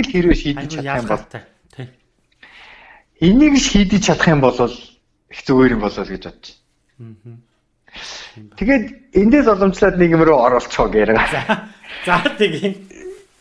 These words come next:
Speaker 1: Энэ чи ярмаар юм, ярмаар ч заа, тэр
Speaker 2: А, би
Speaker 1: ороод
Speaker 2: хамгийн
Speaker 1: ирсэн.
Speaker 2: гол нь чамаас нэг ийм асуух гэдэг
Speaker 1: За,
Speaker 2: байхгүй.
Speaker 1: тийм.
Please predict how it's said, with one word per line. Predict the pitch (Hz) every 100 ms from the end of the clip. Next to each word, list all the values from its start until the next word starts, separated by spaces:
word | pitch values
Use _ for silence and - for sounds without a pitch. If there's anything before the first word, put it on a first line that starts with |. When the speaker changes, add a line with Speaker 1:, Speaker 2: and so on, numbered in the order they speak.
| -
Speaker 1:
Энэ | 233 285 233 165 - - _ - _ 196 _ _ _ _ _ _ _ _ _ _ _
чи | - 285
ярмаар | 240 254 269 247 208 -
юм, | 180 180
ярмаар | 185 - 233
ч | -
заа, | 185 160
тэр | 143 139 -
Speaker 2:
А, | 151 135 180
би | 330
Speaker 1:
ороод | 226
Speaker 2:
хамгийн | 254 294
Speaker 1:
ирсэн. | 262
Speaker 2:
гол | 202
нь |
чамаас | 196 214 175
нэг | 170
ийм | 175 220 202 117
асуух | - 151 -
гэдэг | 135 113
Speaker 1:
За, | 131
Speaker 2:
байхгүй. | 151 135
Speaker 1:
тийм. | 107